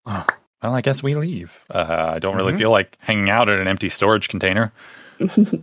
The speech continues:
Speaker 2: Well, it's a storage facility, like a self-storage thing.
Speaker 1: Oh,
Speaker 2: You're
Speaker 1: yeah.
Speaker 2: like, it, you're, like, talking inside a unit.
Speaker 1: Yeah.
Speaker 2: Um, it's very claustrophobic, but he
Speaker 1: Yeah. I'd rather
Speaker 2: Yeah.
Speaker 1: be outside. Well, it's
Speaker 2: Yeah.
Speaker 1: being, being
Speaker 2: All right.
Speaker 1: indoors feels uncomfortable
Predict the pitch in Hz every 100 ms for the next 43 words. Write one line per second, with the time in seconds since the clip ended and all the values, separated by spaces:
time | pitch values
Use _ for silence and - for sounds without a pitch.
0 | - _ _ 139 135 131 131 110 - 85
1 | 82 78 80 85 - 80 - 71 69 -
2 | 65 _ _ 85 87 98 95 90 87 87
3 | 107 101 95 90 92 92 95 - 104 101
4 | 92 85 95 87 76 71 80 65 - 71
5 | 71 69 69 69 69 _ _ - - 80
6 | 92 85 87 80 85 82 78 69 - -
7 | 71 - 80 110 98 - - _ _ _
8 | 117 117 110 98 107 104 - 101 92 -
9 | 113 131 143 147 135 143 160 147 139 131
10 | 156 147 139 175 160 - 147 131 110 -
11 | _ 135 123 113 110 101 95 87 82